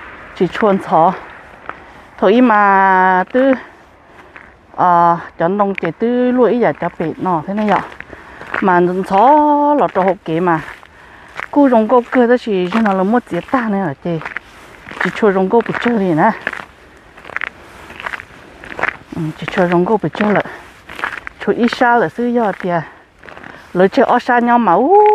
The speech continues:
rồng cô hành nè. Để lò sân nấu lên nó tiền chơi.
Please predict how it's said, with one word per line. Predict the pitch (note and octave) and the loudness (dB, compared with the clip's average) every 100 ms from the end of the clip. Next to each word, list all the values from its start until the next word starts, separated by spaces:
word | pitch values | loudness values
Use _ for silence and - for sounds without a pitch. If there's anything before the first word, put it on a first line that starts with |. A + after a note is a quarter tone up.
| A4 F4 | 4 2
rồng | G#3 G#3+ | -4 -4
cô | A3 | -4
hành | G3 G#3 | -4 -6
nè. | G3+ - _ _ - - - - - | -8 -14 _ _ -20 -12 -12 -12 -6
Để | F3 | 0
lò | F3 | 0
sân | D#3+ F#3 | 0 0
nấu | E3+ | 0
lên | E3+ F3+ | 2 2
nó | F3+ | 0
tiền | F3+ D#3+ | 0 -4
chơi. | D3+ F#3+ F3 | -2 0 0